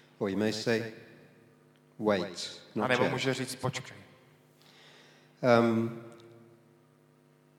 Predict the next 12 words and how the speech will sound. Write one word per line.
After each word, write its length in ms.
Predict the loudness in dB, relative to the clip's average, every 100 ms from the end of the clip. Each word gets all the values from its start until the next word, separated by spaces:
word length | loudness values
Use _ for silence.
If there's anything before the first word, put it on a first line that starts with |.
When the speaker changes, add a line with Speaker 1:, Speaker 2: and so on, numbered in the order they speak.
| _ _ _ -8
Speaker 1:
this 220 | -2 2
is, 440 | 2 2 -2 -6 -8 -14 -20 -20 -16 -16 -18 _ _ _ 6
<coughs> 420 | 8 8 4 -4
so 260 | 0 2 2
sometimes 380 | 2 2 0
you 60 | 0
get 140 | -2
the 80 | -2
answer 220 | -4 -4 -6
you 80 |
don't 240 | -2 -4 0
want. 340 | 2 2 -2